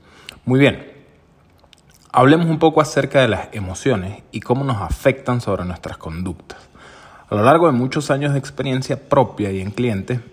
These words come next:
me he podido dar cuenta de algo muy trascendental para la consecución de los objetivos, y es el hecho de que nuestras emociones están íntimamente relacionadas en cómo nos comportamos tanto consciente como inconscientemente.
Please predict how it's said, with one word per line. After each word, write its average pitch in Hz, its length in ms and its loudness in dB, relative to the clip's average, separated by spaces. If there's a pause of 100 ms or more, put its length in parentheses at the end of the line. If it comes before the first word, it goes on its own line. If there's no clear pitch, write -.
me 110 180 0
he 131 60 0
podido 131 320 2
dar 123 160 2
cuenta 123 380 -2
de 104 120 0
algo 104 220 -2
muy 113 180 -2
trascendental 92 1200 -4
para 90 200 -8
la 90 120 -6
consecución 90 600 -10
de 107 80 -4
los 95 100 -4
objetivos, 90 540 -8 (640)
y 123 80 2
es 139 120 4
el 143 120 6
hecho 127 240 2
de 104 100 2
que 95 140 -6
nuestras 127 500 0
emociones 117 720 0 (160)
están - 480 -4
íntimamente 117 640 0
relacionadas 113 840 -2
en 107 180 -4
cómo 139 300 0
nos 127 140 -2
comportamos 110 840 -4
tanto 123 320 -2
consciente 110 600 -4
como 90 200 -6
inconscientemente. 85 960 -6